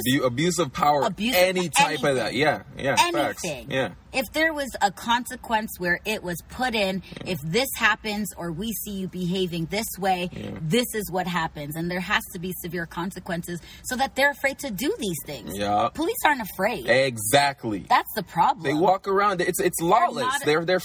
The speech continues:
Speaker 1: fearless.
Speaker 2: they're not afraid.
Speaker 1: They're already
Speaker 2: Yeah.
Speaker 1: fully armed.
Speaker 2: Yeah.
Speaker 1: Licensed to kill.
Speaker 2: Exactly.
Speaker 1: It's literally that.
Speaker 2: Yeah.
Speaker 1: And then they say, "I feel for, I feared for my life."
Speaker 2: Yeah. There's no real consequences for their actions. And until there are any,
Speaker 1: Yeah.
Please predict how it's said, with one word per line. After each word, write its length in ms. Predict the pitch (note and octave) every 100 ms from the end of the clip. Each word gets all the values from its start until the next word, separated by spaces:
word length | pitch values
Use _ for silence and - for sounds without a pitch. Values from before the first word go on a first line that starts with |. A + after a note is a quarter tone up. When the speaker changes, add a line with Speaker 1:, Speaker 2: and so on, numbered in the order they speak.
| -
Speaker 1:
fearless. 440 | A3+ A#3+ B3 C4
Speaker 2:
they're 240 | A#3 A3+ A3+
not 280 | A3+ A#3+ C4+
afraid. 640 | C4+ - G3+ D#3+ C#3 D#3+ D3 -
Speaker 1:
They're 220 | E3+ F#3
already 400 | A3 C4+ B3+ G#3+ F#3+
Speaker 2:
Yeah. 80 | F#3
Speaker 1:
fully 320 | G#3 D4 C4
armed. 520 | G3+ G3 F#3+ A3 G4 B3+
Speaker 2:
Yeah. 300 | F3+ E3+ E3 - - - -
Speaker 1:
Licensed 640 | C3 F#3+ C#4 - D4+ D4+ C#4+
to 80 |
kill. 580 | - - D4+ C#4+ A3+ C#3
Speaker 2:
Exactly. 480 | F3 D#3+ D#3+ D#3 -
Speaker 1:
It's 120 | A#3+ A3+
literally 720 | A3 B3+ C4+ C4 C4 B3+ A#3
that. 440 | A#3+ B3 A3+ D#3 -
Speaker 2:
Yeah. 260 | F3+ E3+ D#3+
Speaker 1:
And 120 | F#3
then 120 | A3+
they 120 | A3+ G#3
say, 260 | - G3+
"I 80 | F3
feel 240 | - F#3
for, 160 | D#3 -
I 80 | D3+
feared 240 | E3 D#3
for 80 | C#3+
my 140 | A#2
life." 220 | G#2 E2+ -
Speaker 2:
Yeah. 360 | F#3 F#3 E3 D#3+ - -
There's 220 | - G#3 G3
no 260 | G#3 A3+
real 380 | D#3+ F3 F3 D#3+
consequences 880 | - - D#3+ D#3+ D#3+ - D#3+ - D#3 -
for 120 | D#3+
their 180 | D3+ D3+
actions. 640 | D3+ D3 - C#3 D3+ D3+
And 100 | D#3
until 480 | D#3 D#3+ - F3 F#3
there 260 | E3 D#3+ -
are 240 | - D3+ E3
any, 400 | F3+ G3+ B3+ -
Speaker 1:
Yeah. 180 | -